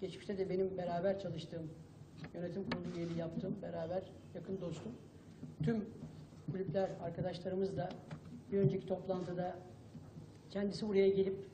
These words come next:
özellikle M H K'nin, hakem hataların, hakemlerle ilgili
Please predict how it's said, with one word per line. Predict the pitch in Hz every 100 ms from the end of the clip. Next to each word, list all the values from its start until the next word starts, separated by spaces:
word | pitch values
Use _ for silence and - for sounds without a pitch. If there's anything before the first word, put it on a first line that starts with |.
| - - -
özellikle | 185 190 190 185 190 185 - - - -
M | 185
H | 185
K'nin, | 190 180 180 - - - - -
hakem | 170 202
hataların, | 190 190 185 180 180 180 - - - - -
hakemlerle | 180 180 202 214 214 202
ilgili | 196 196 202